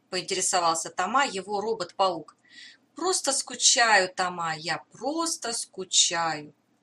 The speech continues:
Сальваторе присоединился к звездному рою ради жизни, полной приключений и опасностей, и его, увы, не предупредили, что ему не миновать длительных периодов ожидания,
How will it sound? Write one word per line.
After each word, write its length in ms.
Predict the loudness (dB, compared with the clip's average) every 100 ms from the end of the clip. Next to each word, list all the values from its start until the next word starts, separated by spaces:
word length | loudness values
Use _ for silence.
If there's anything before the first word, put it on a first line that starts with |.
| _ _ _ _ -6
Сальваторе 680 | 0 2 4 4 4 2 -2
присоединился 960 | -2 -2 0 0 -2 -6 -6 -2 0 -2
к 80 | -2
звездному 680 | -4 -2 -2 -2 -4 -4
рою 280 | -4 0 2
ради 280 | 4 4 4
жизни, 520 | 2 2 -2 -4 -6 -6
полной 320 | -2 -2 -2
приключений 680 | -6 -8 0 2 2 2 4
и 40 |
опасностей, 760 | 2 4 2 2 -6 -8 -6 -8
и 200 | -4 -2
его, 480 | -2 -4 -4 -2 -2
увы, 480 | -2 -4 -2 -2 -2
не 160 | -4
предупредили, 720 | -6 -4 -4 -2 -4 -2 -2 0
что 320 | -2 -2 -4
ему 340 | -4 -6 -6
не 140 | -8 -8
миновать 520 | -2 4 4 4 0
длительных 500 | -4 -6 -6 -8 -12
периодов 500 | -10 -8 -6 -6 -4
ожидания, 680 | -2 -2 2 2 2 -4